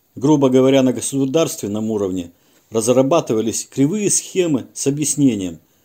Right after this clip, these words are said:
Дескать, да, с одной стороны технологические нормы слегка нарушаются, но с другой, надо бы, ребята, чтоб ядро обязательно победило. А у каждой победы есть своя цена. И цена эта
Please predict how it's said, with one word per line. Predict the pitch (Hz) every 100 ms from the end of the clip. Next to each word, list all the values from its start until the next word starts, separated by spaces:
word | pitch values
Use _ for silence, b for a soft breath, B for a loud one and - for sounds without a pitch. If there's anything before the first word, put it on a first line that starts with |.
| _ _ _ _
Дескать, | 120 131 - 98
да, | - 104 226
с | 233
одной | 147 147 139
стороны | - 143 139
технологические | 127 123 - 131 135 135 131 - 135
нормы | 151 139 113
слегка | 110 127 120 120
нарушаются, | 117 110 107 - 160 127 - - - _ _ _ _ _
но | 123 143
с | -
другой, | 120 120 160 214 - _ _ _ _ _ _
надо | 107 127 135
бы, | 139
ребята, | 151 156 165 143
чтоб | - 151 - b b _
ядро | 104 117 139 104 92 _ 101 175 190 101 _
обязательно | - 104 127 208 202 139
победило. | 117 113 123 139 143 92 _ _ _ _ _
А | -
у | 95
каждой | - 175 127
победы | 104 107 107 101
есть | 101 143 147
своя | - 113 131 104
цена. | - 107 98 _ _ _ _ _
И | -
цена | 92 123 131 160
эта | 113 -